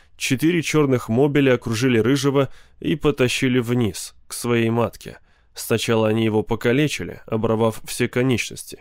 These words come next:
щупальца и усики. Затем внесли во тьму главных ворот миниатюрного замка, и больше он оттуда не появился. Часом позже свыше сорока рыжих мобилей совершили переход через пески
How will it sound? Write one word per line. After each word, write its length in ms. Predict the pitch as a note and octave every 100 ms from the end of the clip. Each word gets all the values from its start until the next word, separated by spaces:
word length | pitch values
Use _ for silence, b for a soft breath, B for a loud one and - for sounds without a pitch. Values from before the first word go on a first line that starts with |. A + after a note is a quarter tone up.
| -
щупальца 560 | - C#3 - A#2+ -
и 180 | A#2 A#2
усики. 500 | - C#3+ - - - - b b b -
Затем 480 | G2+ A2+ - D#3+
внесли 460 | C#3 B2 B2 - C#3
во 160 | A#2 A2+
тьму 260 | - C3
главных 540 | A#2+ A#2 A#2 G#2+ G#2 G#2+
ворот 340 | G2+ B2+ -
миниатюрного 680 | A#2 A2+ G#2+ - B2 B2+ C3+
замка, 480 | B2+ C3 F#2 - G2 b b b -
и 140 | A2
больше 440 | G2 A2 E3 - D#3
он 220 | D3+ C3+
оттуда 640 | A#2+ - B2+ A#2+ A#2 G2
не 280 | - F2+ A2+
появился. 760 | A#2+ A#2+ A#2 A2+ F#2 - - - - - _ _ _
Часом 480 | - - D#3+ - D#3+
позже 600 | - A#2+ A#2+ G#2 A2+ G#2+ -
свыше 440 | - - C#3 C#3 C3
сорока 440 | - A#2 A#2 C3
рыжих 380 | B2 A#2+ A2 G#2
мобилей 480 | A2+ C#3+ C3+ C3 B2 b b
совершили 580 | - - C3+ B2+ D#3+ D#3
переход 460 | C#3+ C#3 C3 C3+ -
через 280 | A#2+ A#2
пески 480 | - G#2+ - C#3+ C#3+